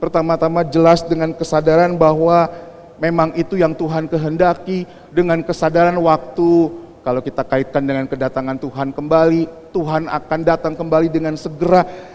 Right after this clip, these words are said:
tapi juga dengan kesadaran bahwa hidup Bapak Ibu dan saya itu cuma sebentar. Ada batasnya,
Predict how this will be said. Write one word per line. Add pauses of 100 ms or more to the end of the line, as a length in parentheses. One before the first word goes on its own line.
(120)
tapi
juga
dengan
kesadaran
bahwa (320)
hidup
Bapak
Ibu
dan
saya
itu (120)
cuma
sebentar. (2750)
Ada
batasnya,